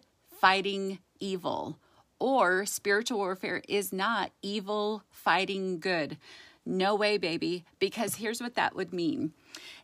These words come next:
If we said spiritual warfare is just good versus evil,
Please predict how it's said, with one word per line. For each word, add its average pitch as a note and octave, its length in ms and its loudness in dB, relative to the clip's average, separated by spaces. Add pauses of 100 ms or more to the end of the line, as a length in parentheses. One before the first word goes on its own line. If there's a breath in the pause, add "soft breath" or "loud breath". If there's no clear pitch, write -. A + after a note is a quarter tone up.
If A#3 160 2
we A#3+ 240 0
said A3 340 2
spiritual B3 400 -2
warfare G#3+ 400 -2
is E3+ 140 -2
just F#3 500 -2
good G3 340 0
versus F3+ 580 -2
evil, A3+ 560 -4